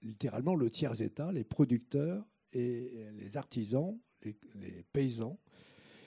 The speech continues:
Et on va retrouver dans cette tripartition les trois fonctions. Toujours,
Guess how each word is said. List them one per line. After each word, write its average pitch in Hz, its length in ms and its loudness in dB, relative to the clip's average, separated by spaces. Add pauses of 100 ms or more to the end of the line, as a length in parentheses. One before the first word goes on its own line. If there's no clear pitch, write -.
(1040)
Et 156 400 4
on 135 60 -4
va 117 100 0
retrouver 135 560 2
dans 180 160 0
cette - 400 -6
tripartition 190 1040 0 (420)
les 139 140 4
trois 165 260 0
fonctions. 151 640 0 (1300)
Toujours, 135 640 8